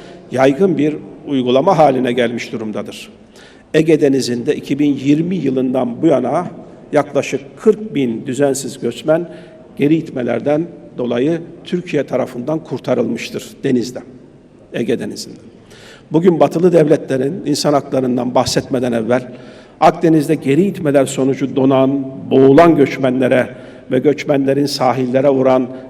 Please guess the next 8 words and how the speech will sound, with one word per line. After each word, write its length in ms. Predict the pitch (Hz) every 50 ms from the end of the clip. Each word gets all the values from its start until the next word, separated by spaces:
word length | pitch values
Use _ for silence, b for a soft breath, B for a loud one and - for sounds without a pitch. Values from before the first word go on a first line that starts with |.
| - -
cansız 520 | - 143 135 135 131 - - 170 135 123 127
bedenlerine 580 | 127 123 123 123 127 120 120 120 120 120 113
bakarak 520 | 117 113 - 127 120 147 160 160 - - B B B B B B B - -
insan 460 | 143 135 131 - 151 151 151 139 127
ve 140 | 127 131 135
hak 360 | 127 - - 151 151 - -
kelimelerini 640 | - 123 123 123 120 120 113 120 117 110 107 -
kullanmaktan 800 | - - 139 127 123 117 117 120 - - - - 156 160 156 156